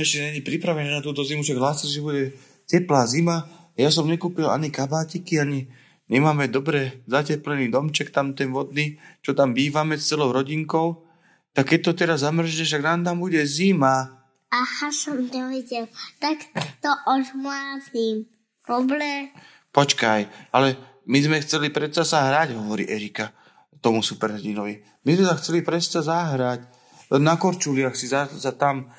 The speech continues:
Speaker 1: Počkaj, Jožko, vieš čo, my ti prineseme, my ti prineseme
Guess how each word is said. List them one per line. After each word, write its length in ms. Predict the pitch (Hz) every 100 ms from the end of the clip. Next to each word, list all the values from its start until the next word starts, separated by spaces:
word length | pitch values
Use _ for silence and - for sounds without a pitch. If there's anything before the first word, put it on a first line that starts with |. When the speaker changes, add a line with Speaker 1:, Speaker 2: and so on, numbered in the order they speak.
| - - _
Speaker 1:
Počkaj, 560 | 175 175 170 143 - -
Jožko, 480 | 170 180 180 156 - - _
vieš 280 | 135 - 170
čo, 40 |
my 160 | 160 165
ti 160 | 185
prineseme, 640 | 170 156 170 170 170 160 131 - _ _ -
my 160 | 135
ti 160 | 170 170
prineseme 720 | 180 139 165 156 151 143 131